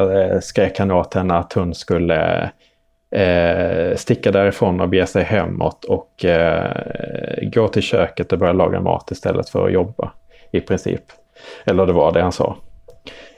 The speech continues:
Eh, så det var väl, eh, ja, rätt så tråkigt sagt, liksom. Eh, det som hon sa också, eh, eh, Jennifer, var att, eh,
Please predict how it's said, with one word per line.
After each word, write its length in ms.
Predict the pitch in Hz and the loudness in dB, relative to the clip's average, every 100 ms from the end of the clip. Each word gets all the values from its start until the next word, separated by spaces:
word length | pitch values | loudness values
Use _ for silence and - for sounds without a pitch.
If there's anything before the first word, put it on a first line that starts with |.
| _ _ _ | _ _ _
Eh, 380 | - 113 107 104 | 2 4 4 2
så 160 | 101 123 | 4 4
det 120 | 127 | 6
var 240 | 123 117 | 6 4
väl, 200 | 104 104 | 4 4
eh, 400 | 87 - - - | 2 2 2 2
ja, 460 | - - - - 139 | 0 0 -2 0 2
rätt 200 | 110 - | 0 0
så 320 | 107 90 95 | 2 4 2
tråkigt 540 | - 110 98 - 139 | 2 2 2 0 -2
sagt, 420 | - 104 - - - | 0 -2 -2 -4 -2
liksom. 420 | 95 - 87 98 _ _ _ _ _ _ - - - | 0 0 -2 -4 _ _ _ _ _ _ -20 -16 -2
Eh, 580 | 101 101 95 95 95 - 104 - - - _ - - - | 0 0 -2 -2 -4 -6 -8 -12 -20 -20 _ -14 -10 -4
det 160 | 117 | -4
som 220 | - 107 | 0 0
hon 160 | 107 98 | 2 0
sa 220 | - 117 | 2 2
också, 480 | 104 - 101 95 95 | 2 0 0 2 4
eh, 240 | 95 95 92 - _ - - | 4 2 0 -6 _ -20 -6
eh, 240 | 107 95 104 | -2 0 2
Jennifer, 340 | 95 92 98 | 0 0 0
var 460 | 95 101 95 - 92 | 2 4 4 2 0
att, 260 | - - | -2 0
eh, 200 | 95 90 | 2 2